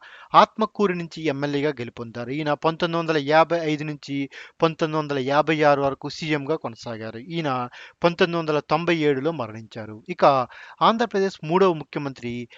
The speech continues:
నీలం సంజీవరెడ్డి. ఈయన మొత్తం మూడు సంవత్సరాల డెబ్బై ఒక్క రోజులు సీఎంగా ఉన్నారు. ఈయన కూడా కాంగ్రెస్ పార్టీ నుంచే సీఎంగా ఎన్నుకొనబడ్డారు. ఈయన పంతొమ్మిది వందల యాభై ఆరు నుంచి పంతొమ్మిది వందల అరవై వరకు సీఎంగా ఉన్నారు. ఈయన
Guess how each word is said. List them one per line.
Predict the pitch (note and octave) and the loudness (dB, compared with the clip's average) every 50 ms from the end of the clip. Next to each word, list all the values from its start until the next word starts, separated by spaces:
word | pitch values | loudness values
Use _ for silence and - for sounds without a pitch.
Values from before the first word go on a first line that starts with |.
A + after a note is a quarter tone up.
| - - - D#3 | -20 -10 -2 2
నీలం | F3 F#3+ F#3 F#3+ F#3+ F3+ | 4 4 4 4 2 0
సంజీవరెడ్డి. | - - D3+ C#3 C3 A#2+ C3+ B2+ B2 A2+ G2+ G2 A2+ G#2 G2+ G2+ A#2+ _ _ F#3 | -6 -8 -8 -6 -4 -4 -4 -4 -4 -8 -10 -12 -14 -14 -14 -16 -20 _ _ -4
ఈయన | F3+ F#3 F#3+ D#3+ D3 C3+ C3 B2+ B2+ C3 - - - _ - | -2 -2 0 0 0 0 0 -2 -4 -8 -12 -20 -20 _ -4
మొత్తం | D#3+ F3+ - - - G3+ F#3+ F#3+ G3 - - | -2 -2 0 4 4 4 4 2 -4 -8 -6
మూడు | D3+ D#3+ F#3+ F#3+ | -2 0 0 0
సంవత్సరాల | F3+ - F#3+ F3 E3+ - - D#3+ D#3+ D#3+ D3+ D3+ D3+ D3+ D3 - - - - - | 0 0 -2 -2 -2 -2 0 2 4 4 6 6 6 4 4 0 -8 -20 -12 -4
డెబ్బై | C#3 D3 C#3+ C#3 C#3 D#3+ D#3 | -2 -2 0 2 2 2 2
ఒక్క | D#3 - - D3 | 2 0 -2 -4
రోజులు | C3+ D3 F3+ F#3 F3 D#3 | -2 0 0 0 0 -4
సీఎంగా | E3 - - - D#3+ E3+ D#3 D3 D3 C#3+ | -6 -8 -4 -2 -2 -2 0 -2 -2 -4
ఉన్నారు. | C3 A#2 A2+ A2+ A2+ A2+ A2 A2 A#2+ | -4 -4 -6 -10 -10 -10 -10 -12 -10
ఈయన | F#3+ F3+ F3+ G3 F#3+ | -4 -2 0 0 0
కూడా | F#3 - F#3 F3 F3+ | 0 0 0 0 0
కాంగ్రెస్ | E3+ - - D3+ D#3+ F3+ F#3 F3 F3+ - - - | -2 -2 -2 -4 -4 -2 -4 -4 -6 -4 -2 0
పార్టీ | D#3 D3+ C#3+ - | 0 0 -2 -4
నుంచే | D3+ D3 C#3+ C#3 - C#3 | -8 -8 -6 -4 -4 -4
సీఎంగా | C#3 - - D#3 D#3 D3 C#3+ D3 D#3 | -4 -4 -4 -4 -4 -2 -2 -2 -2
ఎన్నుకొనబడ్డారు. | E3 C#3 B2+ A#2+ - C3 B2 A#2 A#2 A2+ G2+ - G#2+ G#2+ G#2 G2 G2 - - - - - - - | -2 -4 -8 -10 -12 -12 -10 -10 -10 -10 -8 -10 -10 -10 -12 -16 -18 -20 -20 -20 -20 -10 -4 0
ఈయన | F3 E3 | 0 0
పంతొమ్మిది | D#3+ - - E3 D#3+ - F3 D#3+ E3 | 2 2 0 -2 0 0 -2 0 -2
వందల | E3 D#3 D3+ D3+ | -2 0 0 0
యాభై | C#3+ C3+ C#3+ D3+ D#3 D3+ D#3+ D#3+ | 0 2 4 4 4 4 2 2
ఆరు | D#3+ D#3 D3+ | 2 2 2
నుంచి | D#3+ D#3+ D#3 D3+ - F3 F3+ F#3+ - - - - _ _ - | 0 -4 -6 -8 -6 -6 -6 -6 -8 -12 -18 -20 _ _ -4
పంతొమ్మిది | D#3+ D#3 C#3+ - E3 D#3 D#3+ | -4 -2 0 -2 -2 0 0
వందల | D#3 D3+ D3 C#3+ - - | -2 -2 -2 -4 -2 0
అరవై | - E3+ F3 F#3 F3+ | 2 2 2 2 2
వరకు | E3+ E3 D#3 - - - | 0 -2 -2 -4 -8 -12
సీఎంగా | - - - C3+ B2+ A#2+ B2 B2+ C3+ | -12 -10 -8 -8 -8 -8 -6 -8 -8
ఉన్నారు. | A#2 A2+ A2 A2 G#2+ G#2+ A2+ | -8 -8 -10 -12 -12 -12 -10
ఈయన | D3 E3+ F3 E3+ D3+ C3+ C3+ C3 | -6 -4 -2 -2 0 -2 -2 -4